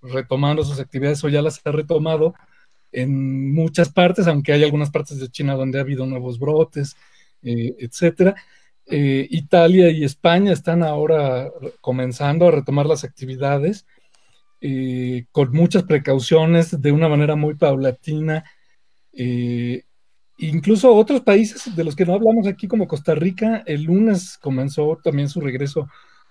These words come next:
a las actividades, porque creo que solo han tenido siete muertos en todo el país y muy poquitos casos. Eh, cerraron sus fronteras, tienen un muy buen nivel de,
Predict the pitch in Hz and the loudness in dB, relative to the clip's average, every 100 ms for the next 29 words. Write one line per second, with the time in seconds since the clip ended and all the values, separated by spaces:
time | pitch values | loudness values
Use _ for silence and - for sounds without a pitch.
0 | - 120 120 120 139 139 147 165 - 127 | -8 -6 -6 -10 -6 -2 0 -2 -4 -8
1 | 147 147 190 190 208 180 - - _ - | -6 -2 -2 2 4 2 -2 -20 _ -8
2 | - 214 214 202 185 190 - 190 202 180 | 0 2 2 2 2 0 2 2 4 2
3 | 175 180 143 135 147 165 165 127 139 160 | 0 -2 -6 -4 0 0 0 -6 -6 -8
4 | - 135 135 160 160 147 _ 151 - 143 | -12 -10 -8 -8 -10 -14 _ -16 -6 -6
5 | 143 190 - _ _ _ _ _ 131 131 | -6 -10 -12 _ _ _ _ _ -10 -10
6 | 120 147 156 165 156 143 135 127 131 151 | -6 0 2 0 -2 -8 -6 -6 -4 -2
7 | 165 170 - 151 156 151 151 151 156 147 | 2 0 0 -4 -4 -6 -6 -4 -4 -4
8 | 147 151 147 139 135 131 139 143 135 127 | -2 -2 -2 -2 -4 -4 -4 -4 -4 -4
9 | 123 | -8